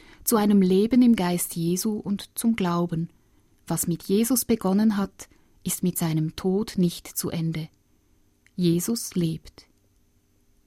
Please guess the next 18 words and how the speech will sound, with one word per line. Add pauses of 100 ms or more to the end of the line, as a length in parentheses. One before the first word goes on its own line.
(840)
Der
Weg
der
beiden
Jünger
nach
Emmaus
wurde
zu
einem
Beispiel,
wie
Menschen
aus
dem
Dunkel
herausfinden
können.